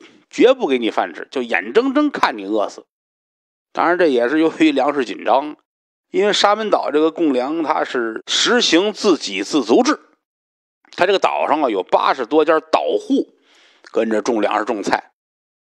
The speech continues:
开始刺配来的人他不多，熙宁六年的时候，在之前应该二百名左右。到后边增加三百嘛，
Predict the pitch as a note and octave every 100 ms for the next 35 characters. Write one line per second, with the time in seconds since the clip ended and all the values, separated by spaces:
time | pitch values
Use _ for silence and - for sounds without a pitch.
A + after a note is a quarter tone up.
0 | _ _ _ _ _ _ - - D#4 D#4+
1 | - - D#2+ G2+ - - D4 F3+ F3+ E3
2 | A#2+ E3 D3+ C#3 F3+ F3+ B2 C#3 D#3 E3
3 | - - A3 A3 A#3+ G#3+ B2+ A#2+ C3 A2
4 | A2 A#2 A#2+ G#2 - _ _ _ _ _
5 | _ _ D3+ C#3 D3+ C3+ E3 G3+ A3+ -
6 | - - - F3+ E3 - - - _ _
7 | _ _ _ _ _ _ _ _ _ -
8 | C#3 C#3+ B2 A#2+ D3+ D3 C#3 C3 B2 -
9 | D3 C3 E2+ F2